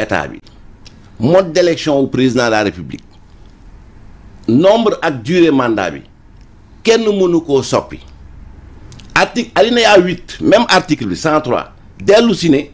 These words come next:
article, alinéa sept boobu ma wax léegi nii, boobu tamit kenn mënu koo soppi. Ñu jàpp ne donc, comme kenn mënul soppi durée mandat bi, article trente et un, alinéa deux bi ñu wote démb, article boobu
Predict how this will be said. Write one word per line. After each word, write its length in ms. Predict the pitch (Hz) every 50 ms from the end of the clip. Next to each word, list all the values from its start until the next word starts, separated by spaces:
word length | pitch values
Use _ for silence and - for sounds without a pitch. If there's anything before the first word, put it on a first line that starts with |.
| - -
article, 360 | 156 196 196 - 233 185 202 -
alinéa 360 | - 214 220 233 226 208 196 180
sept 220 | - 185 170 143
boobu 220 | 160 202 202 196
ma 100 | 196 185 165 156
wax 80 | 147 143
léegi 220 | 143 143 120 123
nii, 180 | 117 98 80 - - - - - - - - -
boobu 240 | 127 139 156 151 135
tamit 240 | 143 139 131 127 107 -
kenn 120 | 135 131 123
mënu 140 | 127 120 113
koo 120 | - 107 98
soppi. 320 | - - 82 80 - - - - - - - - - - - - - - - - - - - -
Ñu 140 | 196 202 202
jàpp 220 | 185 247 226 226 -
ne 180 | 220 214 202 190
donc, 260 | 170 170 139 110 - - - - - - - - - - - - - - - - -
comme 240 | - 254 262 254 -
kenn 160 | 254 247 247
mënul 280 | 240 233 233 226 214
soppi 400 | 180 - - 208 185 185 - 160 139
durée 320 | 113 123 160 165 156 151
mandat 400 | 139 135 127 120 107 95 85 76
bi, 100 | 67 - - - - - - - - - - - - - - -
article 340 | - 180 190 - 220 - 196
trente 300 | - 202 190 185 175 -
et 80 | 170 151
un, 80 | 139
alinéa 500 | 123 - 147 156 160 160 151 147 131 123
deux 180 | 107 104 107 98
bi 160 | 92 165 185
ñu 60 | 202 196
wote 220 | 185 156 - 135
démb, 260 | 110 104 101 82 80 - - - - - - - - -
article 400 | - 127 139 - - - - 123
boobu 320 | 107 98 104 95 87 85